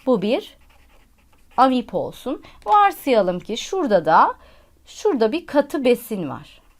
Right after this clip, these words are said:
Bu da onun içeri almak istediği katı besin. Şimdi katı besini bu amip fark ettiği zaman hemen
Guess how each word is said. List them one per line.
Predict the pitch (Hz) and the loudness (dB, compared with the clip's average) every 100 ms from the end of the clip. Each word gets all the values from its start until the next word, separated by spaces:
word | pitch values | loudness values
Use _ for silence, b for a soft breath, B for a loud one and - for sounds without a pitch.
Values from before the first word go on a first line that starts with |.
| _ | _
Bu | 339 | -4
da | 247 | 0
onun | 240 262 262 | 2 0 0
içeri | 269 285 277 | 0 2 4
almak | 262 214 190 185 | 4 2 -2 -10
istediği | - - 240 349 | -14 -16 -12 -10
katı | - 220 226 | -6 -6 -4
besin. | 170 - - - | -6 -8 -20 -10
Şimdi | 440 427 | -6 -4
katı | - 311 403 | 0 0 2
besini | 508 453 269 190 160 - | 0 0 -2 -4 -8 -6
bu | 349 - | -4 0
amip | 262 220 202 | 0 0 -4
fark | - 392 381 233 | -4 -4 -4 -6
ettiği | 214 - 165 | -10 -8 -8
zaman | 180 233 165 135 - B B | 0 0 0 -8 -14 B B
hemen | - 453 285 170 277 | -4 0 2 2 -4